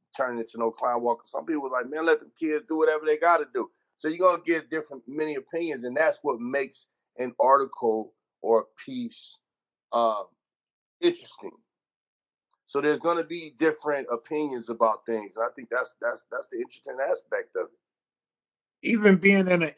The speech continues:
Speaker 2: industry for so long, man, and you know about monetization and, you know, royalties, you know, your income,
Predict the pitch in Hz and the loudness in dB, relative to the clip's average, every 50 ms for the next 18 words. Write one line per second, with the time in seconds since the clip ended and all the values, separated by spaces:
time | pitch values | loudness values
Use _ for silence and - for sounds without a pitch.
0 | 165 196 196 180 170 - - - 160 156 151 147 - 139 131 - - 170 156 151 | 2 2 4 2 0 -2 -4 -2 -2 0 0 -2 -4 -8 -8 -4 0 0 2 2
1 | 147 151 156 156 151 147 143 139 135 139 147 147 147 143 143 143 139 - 127 131 | 2 2 2 2 2 0 -2 -4 -6 -6 -6 -4 -4 -4 -4 -6 -8 -10 -10 -8
2 | 139 151 165 147 151 151 147 143 135 131 139 135 135 127 120 - _ _ _ _ | -8 -8 -10 -8 -6 -4 -4 -4 -2 -2 -2 0 0 -2 -4 -8 _ _ _ _
3 | _ _ _ _ - 120 139 143 143 143 139 - - 139 120 107 117 139 139 143 | _ _ _ _ -8 -2 0 0 0 0 -4 -6 -8 -8 -8 -6 -4 -2 0 0
4 | 139 131 - - 147 135 135 131 127 120 120 131 151 170 143 123 120 120 117 120 | 0 0 -2 -6 -6 -6 -4 -4 -6 -8 -10 -8 -8 -6 -6 -4 -4 -4 0 2
5 | 143 143 143 139 139 139 135 - - 143 135 131 131 123 120 - 143 139 139 135 | 4 4 4 4 2 0 -2 -6 -6 -4 -2 -2 -2 -4 -6 -8 -12 -10 -8 -8
6 | 131 127 123 120 120 127 151 151 147 143 - - 139 131 127 123 120 | -8 -8 -8 -8 -8 -6 -6 -6 -6 -6 -8 -6 -6 -4 -6 -6 -10